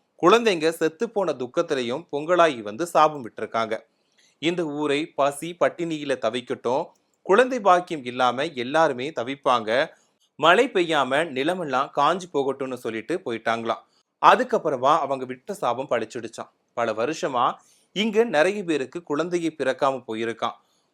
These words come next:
பசி பஞ்சம் வந்து நிறைய பேர் செத்து போயிருக்காங்க. என்ன செய்யறதுன்னு தெரியாம ஊர் பஞ்சாயத்துக்காரங்க எல்லாம் கூடி பேசியிருக்காங்க.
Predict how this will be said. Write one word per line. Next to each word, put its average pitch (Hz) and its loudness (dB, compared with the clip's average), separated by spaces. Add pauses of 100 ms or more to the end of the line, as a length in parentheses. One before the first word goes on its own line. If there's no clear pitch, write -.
(140)
பசி 151 0
பஞ்சம் 151 -4
வந்து 127 0
நிறைய 151 2
பேர் 127 -4
செத்து 156 -6
போயிருக்காங்க. 113 -2 (540)
என்ன 220 4
செய்யறதுன்னு 202 -2
தெரியாம 131 -2 (100)
ஊர் 165 0
பஞ்சாயத்துக்காரங்க 135 -2
எல்லாம் 113 -4
கூடி 165 0
பேசியிருக்காங்க. 110 -6